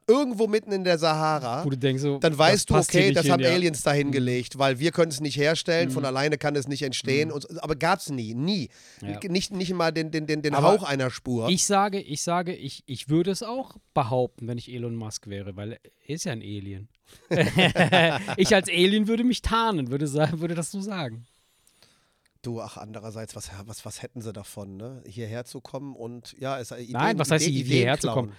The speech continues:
Speaker 1: Meinst du
Speaker 2: Also
Speaker 1: Ideen klauen? So
Speaker 2: Ach,
Speaker 1: als,
Speaker 2: wa-,
Speaker 1: als
Speaker 2: ja, genau. <laughs>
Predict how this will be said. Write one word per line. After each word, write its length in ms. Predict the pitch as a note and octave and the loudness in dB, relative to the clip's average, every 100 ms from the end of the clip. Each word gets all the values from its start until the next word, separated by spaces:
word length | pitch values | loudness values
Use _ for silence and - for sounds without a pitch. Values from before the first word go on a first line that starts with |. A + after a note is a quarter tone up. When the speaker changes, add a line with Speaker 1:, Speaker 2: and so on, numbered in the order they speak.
| - | -14
Speaker 1:
Meinst 200 | A#2 A#2+ | -10 -8
du 20 | |
Speaker 2:
Also 100 | A#2+ | -8
Speaker 1:
Ideen 300 | G#2 C#3+ C#3 | -4 -4 -6
klauen? 460 | - G#2+ F2+ E2+ F#2+ | -10 -12 -12 -12 -14
So 120 | G#2 | -8
Speaker 2:
Ach, 60 | A2+ | -6
Speaker 1:
als, 80 | A#2 | -4
Speaker 2:
wa-, 60 | C3+ - | -4 -2
Speaker 1:
als 60 | C#3 | 2
Speaker 2:
ja, 120 | D3+ | 2
genau. 480 | C#3 C#3 D3 C#3+ | 4 4 4 4
<laughs> 60 | D3 | 2